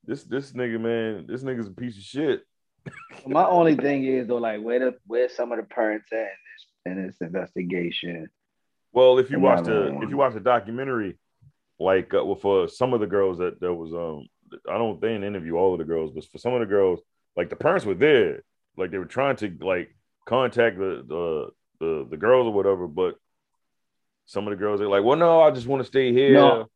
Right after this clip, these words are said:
Speaker 2: I mean, back in the
Speaker 1: Or
Speaker 2: day, not the, not the new shit. I know what you're talking about.
Speaker 1: Okay, yeah,
Speaker 2: I know what you're
Speaker 1: but,
Speaker 2: talking
Speaker 1: like,
Speaker 2: about.
Speaker 1: back,
Speaker 2: I'm
Speaker 1: you
Speaker 2: talking about,
Speaker 1: talking
Speaker 2: like, the
Speaker 1: about
Speaker 2: back in the, the back in the day shit when all the wild shit was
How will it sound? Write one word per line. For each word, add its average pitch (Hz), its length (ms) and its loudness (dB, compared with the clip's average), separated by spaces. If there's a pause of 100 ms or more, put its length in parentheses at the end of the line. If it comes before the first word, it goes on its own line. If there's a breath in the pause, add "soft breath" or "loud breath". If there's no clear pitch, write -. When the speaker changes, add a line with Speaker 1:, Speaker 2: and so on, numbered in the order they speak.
(160)
Speaker 2:
I 139 120 2
mean, 156 200 8
back 151 200 8
in 156 80 4
the 143 80 4
Speaker 1:
Or 139 40 0
Speaker 2:
day, 139 220 4
not 135 200 2
the, 123 80 -2
not 139 200 2
the 131 60 -2
new 127 200 -10
shit. - 200 -10
I 120 40 -2
know 139 100 0
what 117 160 0
you're 107 60 -20
talking 82 300 -10
about. 71 280 -6
Speaker 1:
Okay, 113 220 -2
yeah, 110 240 2
Speaker 2:
I 113 40 4
know 120 80 4
what 104 100 -2
you're 110 80 0
Speaker 1:
but, 95 80 -2
Speaker 2:
talking 78 100 -2
Speaker 1:
like, 117 140 4
Speaker 2:
about. 87 40 -6
Speaker 1:
back, 139 140 6
Speaker 2:
I'm - 80 4
Speaker 1:
you 147 60 8
Speaker 2:
talking 135 60 8
about, 120 120 6
Speaker 1:
talking 127 60 4
Speaker 2:
like, 120 80 4
the 107 80 0
Speaker 1:
about - 40 2
Speaker 2:
back 117 200 4
in 107 80 -2
the, 87 60 -4
the 87 100 -4
back 101 280 2
in 101 60 -4
the 95 60 -8
day 117 240 6
shit 110 140 -4
when 98 100 -2
all 107 140 4
the 101 60 -2
wild 110 340 2
shit - 160 -16
was - 180 -20